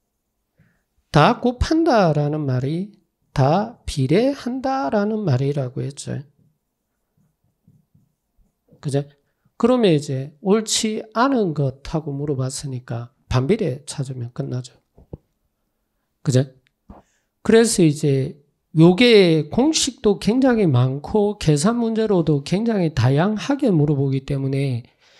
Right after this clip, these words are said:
요걸 여러분들 공식하고 그걸 다 외워가지고 하기에는 어렵기 때문에 요렇게 기억을 하고 가시라고 했습니다.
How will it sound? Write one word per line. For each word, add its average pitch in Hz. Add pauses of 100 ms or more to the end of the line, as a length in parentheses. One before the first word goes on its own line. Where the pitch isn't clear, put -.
(200)
요걸 214
여러분들 180
공식하고 196
그걸 185
다 -
외워가지고 175
하기에는 170
어렵기 214
때문에 139 (360)
요렇게 214
기억을 165
하고 156
가시라고 156
했습니다. 135